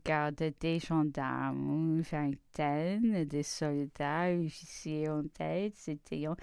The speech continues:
placés à trois pas de moi, pour voir passer madame la Valette. Enfin, j'atteignis l'automobile, la dernière marche, et j'entrai dans la chaise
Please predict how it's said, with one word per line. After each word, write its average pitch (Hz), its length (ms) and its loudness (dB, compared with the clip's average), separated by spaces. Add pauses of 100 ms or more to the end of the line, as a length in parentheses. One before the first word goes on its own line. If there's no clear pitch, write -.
(340)
placés 165 640 0
à 151 120 2
trois 143 360 -2 (1200)
pas 269 200 2
de 175 180 0
moi, 156 280 -4 (440)
pour 220 200 6
voir 208 340 8
passer 175 540 0
madame 160 480 2
la 208 140 0
Valette. 320 460 0 (280)
Enfin, 220 500 2
j'atteignis 254 920 2
l'automobile, 180 1080 4
la 170 140 4
dernière 151 460 4
marche, 185 640 2
et 156 160 -2
j'entrai 151 720 -2
dans 143 200 0
la 143 240 2
chaise 151 460 -2